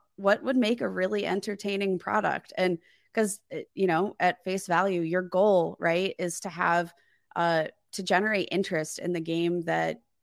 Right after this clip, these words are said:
you're promoting, uh, that you're about to broadcast on your network. Um, you know, watching Terry Bradshaw play grab ass with, and,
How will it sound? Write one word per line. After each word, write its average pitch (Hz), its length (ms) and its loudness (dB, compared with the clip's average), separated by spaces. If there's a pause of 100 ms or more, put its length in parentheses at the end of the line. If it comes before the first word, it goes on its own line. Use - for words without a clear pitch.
(140)
you're 170 520 -2 (560)
promoting, 185 600 0
uh, 170 220 0
that 165 380 0
you're 175 180 0
about 170 360 0
to 190 180 -8
broadcast 175 640 2
on 202 100 2
your 196 140 2
network. 190 520 0 (480)
Um, 175 380 2 (480)
you 185 140 0
know, 170 160 2
watching 185 760 2 (500)
Terry 190 280 2
Bradshaw 175 680 4
play 175 500 -2
grab 175 320 6
ass 170 380 4
with, 165 220 -4
and, 170 300 -2